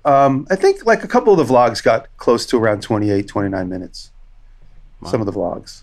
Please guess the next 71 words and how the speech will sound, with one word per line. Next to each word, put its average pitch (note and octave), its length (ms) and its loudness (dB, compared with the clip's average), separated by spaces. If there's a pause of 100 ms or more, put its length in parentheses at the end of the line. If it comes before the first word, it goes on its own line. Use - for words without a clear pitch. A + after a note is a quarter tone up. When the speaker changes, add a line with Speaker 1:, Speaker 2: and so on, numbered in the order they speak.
(220)
Speaker 1:
And, F#2+ 300 -8
uh, F#2 160 -8 (100)
I, G#2+ 100 0 (200)
I A#2 140 -4 (280)
see, B2 260 -8
you A#2 100 0
know B2 100 0
what? C#3+ 300 -4
Most A#2+ 260 -4
people A2+ 140 0
don't A2 100 -2
watch G#2+ 200 -2
these G#2 100 -6
anyway, F#2+ 260 -4
so F#2 140 -8
I'll F#2+ 60 -4
just G2 120 -14
put F#2+ 160 -6
'em F#2 80 -8
out. F#2 180 -8 (840)
Diehard A2+ 360 2
fans A2+ 300 0
will A2 80 0
watch G#2 280 0
'em A2 80 -4
to G2+ 100 -6
the G2 160 -2
end. G#2 220 -2 (220)
<laughs> - 600 -16
And A2+ 160 0
I A#2 60 2
could D#3 140 2
always D3+ 220 6
tell, C#3+ 100 6
I C3 80 6
always C#3 160 4
put - 160 -2
something A2+ 180 -4
stupid A2+ 340 -4
at G2+ 80 -6
the G2+ 120 0
end. A2 240 0 (200)
Most G#2 260 -4
of G2 60 -8
the - 60 -18
time G2+ 160 -2
I F#2+ 40 -6
put, - 160 -6
like, - 140 -6
a G2 40 -8
little, G2 180 -4 (160)
yeah, - 220 -6
oh, B2+ 160 0
every D3+ 260 2
time D#3 220 -2
I D3+ 40 -4
put - 160 -4
something - 240 -8
about G2+ 200 -4
the G#2+ 80 -12
animals. G2+ 380 -6
So G#2+ 100 -4
I G#2 40 -2
could A#2+ 140 -2
always G#2+ 180 -2
tell G#2+ 220 0
who's A2+ 200 -4
watched G2+ 280 0
to G2+ 60 -6
the G2 120 -2
end. G2 240 -4